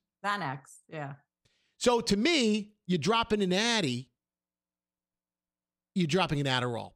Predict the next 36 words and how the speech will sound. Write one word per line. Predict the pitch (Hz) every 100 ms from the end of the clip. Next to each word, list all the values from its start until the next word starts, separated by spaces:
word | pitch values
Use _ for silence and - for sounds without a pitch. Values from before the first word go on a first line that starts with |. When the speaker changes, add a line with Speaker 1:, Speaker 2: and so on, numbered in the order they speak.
| -
Speaker 2:
Because | 190
especially | 175 - 339 285 247 185
in | 240
this | 427
case | - 185 160 160 - _ _
where | 214 233 208 185 - _ _ _ _ _ _ _ _
he's | - 240
doing, | 170 262 262 208
you | 226
know, |
he's | 196 233
at | 226
the |
body | 175 262 294
shop | 196 175 113 104 - _ _ _ _
doing | 151 220 208
something | 233 202
unholy. | 202 185 254 220 170 170 - _ _ _
Speaker 1:
So, | - - 381 339 - _ -
Speaker 2:
So, | 226
yeah, | 262 240
Speaker 1:
okay, | -
Speaker 2:
so | 240
Speaker 1:
how | 330
about | 370 370 254
this, | 349 370 -
Scary? | 254 220 202 214 214 _
Speaker 2:
Yeah. | 185 156 -
Speaker 1:
How | 359
about | 415 494 - -
the | 240
drugs | 202 285 285
aren't | 262 233 214
the | 208
unholy | 196 196 185 185 180
thing? | 175 170 170 170